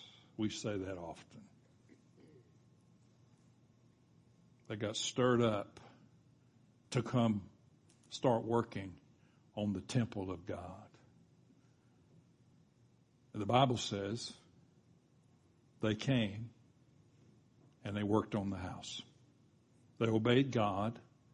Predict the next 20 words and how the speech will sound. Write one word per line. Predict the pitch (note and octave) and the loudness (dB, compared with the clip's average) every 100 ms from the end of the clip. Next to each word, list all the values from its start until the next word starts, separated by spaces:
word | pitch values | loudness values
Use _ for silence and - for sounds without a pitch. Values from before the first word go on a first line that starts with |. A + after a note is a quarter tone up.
| - _ _ - | -20 _ _ -6
They | G2+ | -4
heard | F2+ A#2 C3 | 4 4 4
God's | B2+ B2+ C3 A#2 | 4 4 2 -2
voice | A2 F#2+ G2 - - | -2 -2 -4 -8 -2
through | A#2+ | -2
the | A#2+ | -2
prophet. | - F#2+ E2+ - G2 - _ _ _ _ _ _ _ - | -4 -6 -6 -12 -18 -20 _ _ _ _ _ _ _ -2
They | A2 | 2
came | A2 - C3 C3 C#3 D3+ D#3+ - - _ _ - - | 2 2 4 6 4 2 0 -6 -20 _ _ -16 -8
and | F#2+ | -6
they | F2+ | 2
went | A2 A2+ | 2 2
to | G#2 | -2
work. | F#2 - - - - _ _ _ _ _ _ _ _ _ _ _ _ - _ _ _ _ - - | -2 -8 -12 -16 -16 _ _ _ _ _ _ _ _ _ _ _ _ -20 _ _ _ _ -20 -2
And | C3+ | 6
I'm | C3+ C3 | 6 6
saying | - C#3 D3 | 6 6 6
to | B2+ C#3+ | 6 8
us | B2+ B2 | 8 6
today | - C3+ A2+ G#2+ B2 D3 | 0 4 4 4 2 0